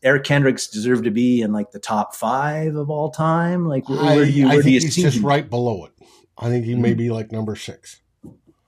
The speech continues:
Speaker 1: Yeah.
Speaker 2: Um, but it, it's, it's a push. I mean, he could be up there. You're talking different eras. And
Speaker 1: Yes.
Speaker 2: that is such a big deal when you're trying to compare this era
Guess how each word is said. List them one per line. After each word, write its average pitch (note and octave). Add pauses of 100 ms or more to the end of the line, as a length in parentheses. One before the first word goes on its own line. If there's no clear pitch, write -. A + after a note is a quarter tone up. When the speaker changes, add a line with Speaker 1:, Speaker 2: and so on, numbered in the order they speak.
(460)
Speaker 1:
Yeah. B2+
Speaker 2:
Um, F#2 (240)
but B2+
it, C3
it's, C#3
it's D#3
a C#3
push. - (680)
I C3
mean, C3
he C#3
could D#3+
be E3+
up E3
there. D#3+ (120)
You're F3+
talking F3+
different E3+
eras. C#3 (460)
And -
Speaker 1:
Yes. E3+
Speaker 2:
that E3+
is C3+
such -
a D#3
big D#3
deal D#3
when C#3
you're C3+
trying D#3
to D3+
compare C#3+ (600)
this D#3+
era D3+